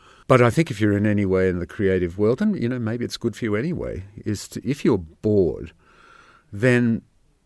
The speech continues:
yes, there's a period where you, you find it difficult. You know, you've got to wait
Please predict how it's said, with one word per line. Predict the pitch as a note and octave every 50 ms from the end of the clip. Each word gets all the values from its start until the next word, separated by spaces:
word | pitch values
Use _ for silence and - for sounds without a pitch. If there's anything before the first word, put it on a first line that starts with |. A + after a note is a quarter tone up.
| _ -
yes, | C3 B2 B2+ A2 - -
there's | - A2+ F#2+
a | A2
period | - - - B2 A#2+ G#2+ G2 F#2+ E2 E2+ G2
where | G#2 F#2+
you, | F#2 F2+ F#2 F#2 F#2 F2 - -
you | F#2 F#2 F2+
find | E2 - - G#2 F2+ F2+ E2
it | C#2 - G2 -
difficult. | - A2 - - F#2 - - - G1+ - -
You | G#2
know, | G2 F#2+
you've | F#2+ F2+ F2 -
got | - F2
to | E2+ F2
wait | G2 E2 F2 F2+ F2+ D#2+ B1+ - - -